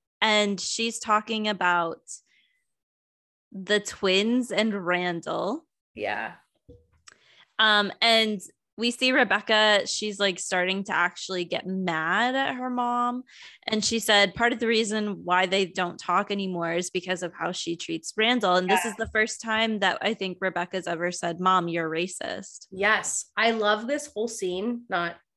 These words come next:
Speaker 2: I love it for what it is. You know what I mean?
Speaker 1: Right.
Speaker 2: Like, I don't love that her mom's racist, but I love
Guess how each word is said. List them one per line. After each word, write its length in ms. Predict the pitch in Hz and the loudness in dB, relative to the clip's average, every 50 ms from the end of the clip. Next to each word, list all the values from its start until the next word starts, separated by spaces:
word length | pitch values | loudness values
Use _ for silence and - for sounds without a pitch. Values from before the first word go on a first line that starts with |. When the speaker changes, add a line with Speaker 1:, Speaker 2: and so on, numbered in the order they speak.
| _ _ - | _ _ 0
Speaker 2:
I 100 | 208 214 | 2 4
love 280 | 220 233 240 240 233 | 6 6 6 4 4
it 260 | 214 208 202 185 - _ _ - | 0 -6 -6 -8 -10 _ _ -2
for 560 | 208 196 190 196 190 185 180 175 175 - - _ _ _ _ _ _ _ _ _ _ _ _ _ _ _ _ _ _ _ _ _ _ _ _ _ - | 2 4 6 6 6 6 6 4 2 -2 -10 _ _ _ _ _ _ _ _ _ _ _ _ _ _ _ _ _ _ _ _ _ _ _ _ _ -10
what 320 | 202 190 190 190 185 180 | 0 4 4 6 6 4
it 100 | 175 165 | 2 -2
is. 460 | 175 160 160 160 156 165 170 - - - | -2 -4 -4 -6 -6 -8 -10 -10 -10 -6
You 140 | 202 214 | -2 0
know 80 | 214 214 | 2 2
what 100 | 214 208 | 4 2
I 80 | 202 196 | 2 2
mean? 140 | 196 190 | 0 -2
Speaker 1:
Right. 200 | 190 180 180 170 | -2 -2 -4 -4
Speaker 2:
Like, 40 | - | -4
I 100 | - - | -6 -6
don't 240 | 185 185 175 175 175 | -4 -4 -4 -4 -4
love 220 | 180 175 170 - | -6 -6 -6 -6
that 100 | - 175 | -8 -10
her 100 | - - | -10 -10
mom's 280 | 180 180 170 165 165 - | -8 -8 -8 -8 -8 -8
racist, 480 | - 151 160 - - 139 143 - - - | -8 -8 -8 -8 -10 -10 -10 -6 -2 2
but 100 | 190 190 | 6 6
I 80 | 190 | 6
love 420 | 196 202 202 202 202 202 196 196 | 8 8 8 8 8 8 6 2